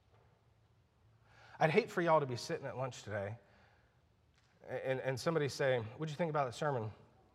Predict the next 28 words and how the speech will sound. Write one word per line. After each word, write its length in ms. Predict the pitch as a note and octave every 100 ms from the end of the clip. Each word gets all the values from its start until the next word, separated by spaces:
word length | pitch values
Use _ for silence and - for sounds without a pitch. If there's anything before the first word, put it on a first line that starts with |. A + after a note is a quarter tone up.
| _ _ _ _
"I 500 | C3 D3 D#3 D#3 D#3 D#3
don't 100 | D3
know. 300 | D3 D3 D3
I 80 |
think 200 | C3+ D#3
you 60 | C3+
said 220 | - D3
something." 160 | B2+ A#2+
No, 80 | G3+
no, 100 | F#3+
no. 220 | D3 A#2
You, 160 | C#3 E3+
here's 300 | B2+ G3 G#3
what 120 | F3+
you 80 | E3+
can 200 | - D3+
know 160 | D3+ C3+
I 80 |
said 260 | B2 D3 A#2
today, 200 | G2+ D#2+ - -
all 80 | G2+
right? 200 | G#2+ B2+ - - - - - - _ _ _ - - _ _ _ _ _ _ _ _ _ _ _ _ _ _ _ _ C#3+
When 260 | F3 F#3+
you 280 | F3 G3 A3
run 420 | F3+ F#3+ B3 B3+
that 180 | A#3 G3+
offensive 720 | D#3 D#3+ D3 G3+ G3+ - F#3 -
play, 480 | - D3+ G2 B2+